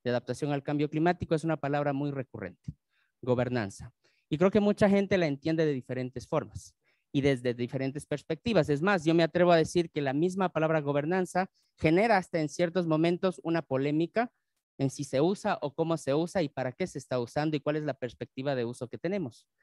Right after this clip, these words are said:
Pero deberíamos tener al menos claro dos o tres ideas generales en cómo nosotros estamos viendo la gobernanza y por qué la estamos presentando,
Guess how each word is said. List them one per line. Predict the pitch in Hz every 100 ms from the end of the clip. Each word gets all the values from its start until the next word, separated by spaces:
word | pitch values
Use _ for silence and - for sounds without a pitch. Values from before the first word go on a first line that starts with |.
| _ _ _ _ _
Pero | 185 196
deberíamos | 202 247 262 247
tener | - 226 226
al | 214
menos | 226 226
claro | - 220 220 226 226 214 _ _
dos | - 180 180
o | 185
tres | 190 185 190 - -
ideas | 175 156 165 165 - - -
generales | 135 135 147 175 180 -
en | 165 160 -
cómo | - 208 214
nosotros | 165 - 208 196 165
estamos | 143 - 143 131
viendo | 139 147
la | 147 120
gobernanza | 110 113 127 143 156
y |
por | 131 117
qué | 143
la |
estamos | 135 - 139 131
presentando, | - 104 104 95 104 104